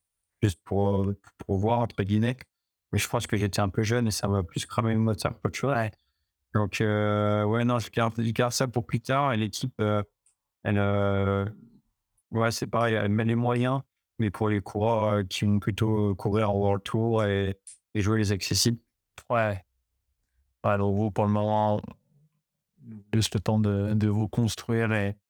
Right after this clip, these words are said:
Speaker 2: et de vous mettre
Speaker 1: Ouais.
Speaker 2: à ces éléments-là quand ça arrivera un peu plus tard.
Speaker 1: Ouais, c'est ça. Et puis, on a, on a déjà pas mal de contraintes dans l'entraînement et beaucoup de stages. Et on est content de rentrer à la maison plutôt que de faire, euh,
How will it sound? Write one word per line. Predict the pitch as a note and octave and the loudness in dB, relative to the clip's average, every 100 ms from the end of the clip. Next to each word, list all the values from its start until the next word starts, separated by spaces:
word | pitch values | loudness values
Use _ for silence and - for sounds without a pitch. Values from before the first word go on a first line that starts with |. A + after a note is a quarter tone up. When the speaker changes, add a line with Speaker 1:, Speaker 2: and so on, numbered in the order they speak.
| _ _ _ _ _ - | _ _ _ _ _ -2
Speaker 2:
et | A#2+ G#2 | 0 2
de | G#2+ | 2
vous | G2+ A2 | 2 2
mettre | G#2+ G#2+ | 2 2
Speaker 1:
Ouais. | G#2 G#2+ G2+ A2+ | 0 0 0 0
Speaker 2:
à | G#2+ G2+ | 0 -2
ces | - G#2+ G#2 | -2 0 2
éléments-là | G#2 G#2 G#2 G#2+ G#2+ | 2 2 2 2 0
quand | G#2+ | 0
ça | A#2+ - G#2+ | -2 0 2
arrivera | G#2+ A2 G#2 | 2 2 0
un | G2 | -2
peu | - G#2 _ _ _ | -6 -20 _ _ _
plus | - | -18
tard. | A2+ - | -12 -4
Speaker 1:
Ouais, | G#2+ G#2+ A2+ | 0 2 0
c'est | - - | -2 -2
ça. | - A2 G#2 | 0 0 0
Et | |
puis, | F#2+ - G#2 | -2 -4 0
on | G#2 | 2
a, | G#2+ - | 0 0
on | F#2 | 0
a | G#2+ | 0
déjà | A2 A2 A#2 A2+ A#2 _ _ _ _ - | 0 0 2 0 -4 _ _ _ _ -4
pas | A#2+ | 0
mal | B2 | 0
de | B2 | 0
contraintes | A#2+ C3+ A#2+ C#3 B2 | -2 -2 -2 -2 0
dans | B2 | 0
l'entraînement | A#2+ - B2+ B2+ C#3 D3+ D3 | 0 -2 -2 0 0 2 0
et | B2+ A2+ G#2+ | 0 0 0
beaucoup | G2+ A2 A#2+ | -2 -4 0
de | A#2+ | 0
stages. | A2+ - C3+ B2 | 0 0 0 2
Et | A2+ | 2
on | |
est | G#2+ | 0
content | - G#2+ G2 A#2 B2 | 0 -4 0 0 0
de | |
rentrer | G#2+ A2+ - | 0 -2 0
à | A2 | 0
la | A2 | 2
maison | A2+ G2+ C3+ | 0 0 0
plutôt | B2 - G#2+ | -2 -4 -2
que | G#2 | -2
de | |
faire, | - A2 G#2+ | -2 -2 0
euh, | G#2 | 0